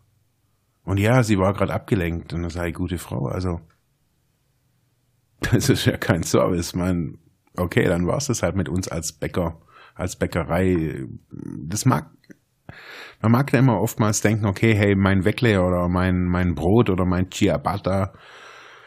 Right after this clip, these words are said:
das ist da irgendwie, das fliegt da nicht so ins Gewicht, aber man muss das einfach auch mal sagen und sagen, hey, das geht so nicht.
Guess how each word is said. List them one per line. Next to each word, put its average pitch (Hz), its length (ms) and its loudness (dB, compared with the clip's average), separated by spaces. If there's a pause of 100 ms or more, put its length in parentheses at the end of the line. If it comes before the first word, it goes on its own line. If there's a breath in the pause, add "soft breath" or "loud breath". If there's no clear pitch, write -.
(260 loud breath)
das 104 160 0
ist - 180 0
da 98 160 6
irgendwie, 98 540 4
das 90 140 -2
fliegt 107 320 -2
da 101 60 4
nicht 113 180 2
so 123 80 2
ins 113 160 2
Gewicht, 135 320 2
aber 101 180 4
man 101 80 2
muss 143 160 4
das 143 160 -4
einfach 139 280 -2
auch 143 80 0
mal 139 140 4
sagen 135 360 0
und 98 100 2
sagen, 107 280 2
hey, 120 180 4
das 117 180 2
geht 147 200 -2
so 120 140 0
nicht. 80 380 -8